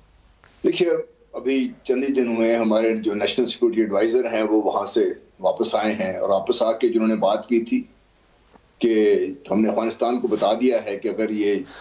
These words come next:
काम जारी रहा तो फिर पाकिस्तान के पास कोई option नहीं रहेगी। अ,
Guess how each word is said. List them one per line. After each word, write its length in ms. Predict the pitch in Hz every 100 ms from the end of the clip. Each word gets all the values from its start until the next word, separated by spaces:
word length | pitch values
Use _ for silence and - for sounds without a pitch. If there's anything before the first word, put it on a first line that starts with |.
| -
काम 220 | 110 110
जारी 260 | 107 110 117
रहा 160 | 107 113
तो 140 | -
फिर 140 | 113
पाकिस्तान 460 | 104 101 - 110 113
के 100 | 107
पास 240 | 107 101 -
कोई 80 | 101
option 280 | - - 107
नहीं 220 | 104 113
रहेगी। 380 | 113 101 98 95
अ, 1000 | - _ _ _ _ - 95 90 87